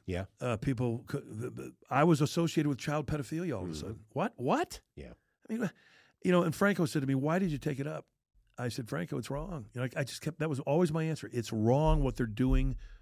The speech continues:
Speaker 2: to Paterno and to Penn State. And if it's wrong and I'm in this business, I'm gonna say it's wrong."
Speaker 1: Yeah.
Speaker 2: And, and Sarah Lampe was the one.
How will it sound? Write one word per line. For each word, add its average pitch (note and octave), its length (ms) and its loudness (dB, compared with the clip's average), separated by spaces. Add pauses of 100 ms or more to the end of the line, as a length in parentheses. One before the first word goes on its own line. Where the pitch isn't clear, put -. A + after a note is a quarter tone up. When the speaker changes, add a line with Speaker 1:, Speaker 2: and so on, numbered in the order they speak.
(140)
Speaker 2:
to A#2+ 80 -4
Paterno C#3 560 2
and A#2 180 -6
to A2 60 -6
Penn A2+ 240 0
State. F#2+ 340 -2 (340)
And G#2 120 -4
if G2 80 -4
it's B2+ 180 -4
wrong A#2+ 400 2 (160)
and F#2+ 140 -6
I'm A2 340 0
in A2 100 -2
this A2 140 -2
business, A2 480 -2 (220)
I'm G#2 100 -6
gonna F#2+ 140 -4
say E2+ 140 -10
it's D2+ 180 -14
wrong." - 120 -14
Speaker 1:
Yeah. C#2 100 -12 (340)
Speaker 2:
And, A2+ 280 -2
and G#2+ 140 -4
Sarah A2 240 -2
Lampe F2+ 320 -4
was D#2+ 180 -6
the F2+ 60 -10
one. D#2+ 280 -10